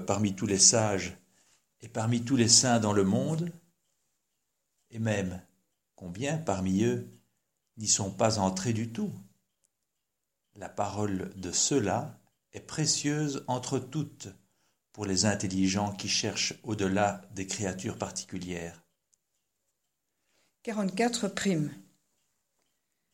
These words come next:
Speaker 2: Quelques sages ont deviné le principe des commencements, mais combien parmi eux l'ont conçu clairement ? Combien l'ont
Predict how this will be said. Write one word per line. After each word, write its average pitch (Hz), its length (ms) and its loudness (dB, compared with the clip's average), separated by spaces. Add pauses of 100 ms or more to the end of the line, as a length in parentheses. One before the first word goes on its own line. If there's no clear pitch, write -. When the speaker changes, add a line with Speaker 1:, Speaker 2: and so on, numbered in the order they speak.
(360)
Speaker 2:
Quelques 285 320 0
sages 220 680 6 (120)
ont 190 180 -4
deviné 190 580 2
le 165 160 0
principe - 540 0
des 160 120 -4
commencements, 170 680 -4 (1120)
mais 190 200 -12
combien 254 520 4
parmi 202 480 0
eux 240 320 -2
l'ont 170 220 -4
conçu 226 540 2
clairement ? 175 560 0 (2500)
Combien 262 560 2
l'ont 190 260 4